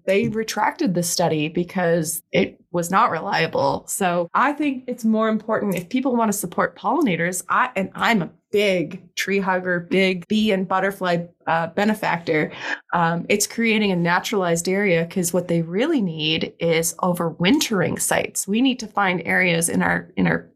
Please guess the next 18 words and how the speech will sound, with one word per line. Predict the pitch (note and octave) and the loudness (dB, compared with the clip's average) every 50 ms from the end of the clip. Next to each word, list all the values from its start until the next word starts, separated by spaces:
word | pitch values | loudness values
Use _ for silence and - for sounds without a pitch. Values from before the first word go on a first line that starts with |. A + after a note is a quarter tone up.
| _ - | _ -10
yards | - F#3 F#3+ G#3 A#3 A#3 G3+ F3+ F#3+ F#3 - | -4 -2 0 2 2 2 0 -2 -2 -4 -4
and | F3+ E3+ | -2 -2
our | D#3+ D#3 | -2 -4
properties | - - - G3+ A3 - - G#3 F3+ F3+ E3+ | -4 -2 0 2 2 0 0 0 0 2 2
that | F3 E3 | 2 2
we | F3+ F3 | 2 0
manage | E3 E3 F#3 G3+ A3 G3 F#3 F#3 - - | 0 0 2 2 2 2 0 0 -2 0
that | E3 E3 D#3 - - - - - - - | 0 -2 -2 -2 -6 -6 -6 -6 -8 -6
can | - - G#3 F#3+ | -2 0 0 0
be | E3+ F#3+ G3 E3+ E3 D3+ - - - - - - - - | 0 0 0 0 0 -2 -4 -8 -12 -14 -14 -14 -16 -18
twelve | - - B3 A#3+ A#3 A#3 A3+ A#3 | -8 -4 -2 0 0 0 0 0
months | A3 A3 G#3+ G3 G3+ - | 0 0 -2 -2 -4 -8
of | G3 - - | -10 -4 -2
the | D3+ D#3 | -2 -2
year | E3 E3 F3+ A3+ C4+ D4+ C#4+ A#3 F#3 D3+ C3+ C3 B2+ - _ | -2 -2 0 0 2 2 2 2 2 0 -2 -4 -8 -10 _
sanctuaries | - - - G3+ G3+ F#3+ F#3 - - G#3 F#3 F#3 F3 E3 D3 C3+ D3+ - - | -4 -2 0 2 2 2 2 0 -2 0 0 2 2 2 2 0 0 -2 -2
for | - - F3+ | -2 -2 -2
these | E3 C#3+ C#3+ C#3 F3 E3+ - - | 2 2 2 2 2 0 -2 -6